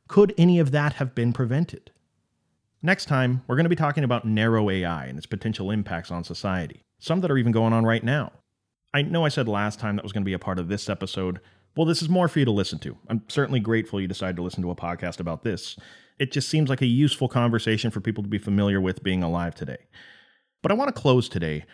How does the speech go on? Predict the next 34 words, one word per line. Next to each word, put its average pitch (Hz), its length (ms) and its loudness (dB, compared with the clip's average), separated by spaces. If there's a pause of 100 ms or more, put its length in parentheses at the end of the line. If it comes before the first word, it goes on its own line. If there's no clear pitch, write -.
(220)
by 120 120 2
acknowledging 139 560 4
one 226 180 4
point 156 260 0
that 139 80 0
we 120 100 0
haven't 139 280 -2
brought 120 160 2
up 117 160 4
at 120 120 4
all 170 180 4
this 95 200 -4
episode, - 480 -12 (600)
and 214 100 4
it 175 100 -2
may 226 200 4
at 208 100 0
first 196 320 0
glance 208 380 -2
seem 180 200 -2
like 170 160 0
an 170 140 -2
obvious 147 380 -2
solution 196 400 0
to 113 80 2
all 80 160 -2
this. - 380 -16 (420)
Why 156 160 2
not 240 200 0
just 143 380 0
ban 170 480 2 (180)
A 139 120 2
G 170 220 2
I? 202 340 -4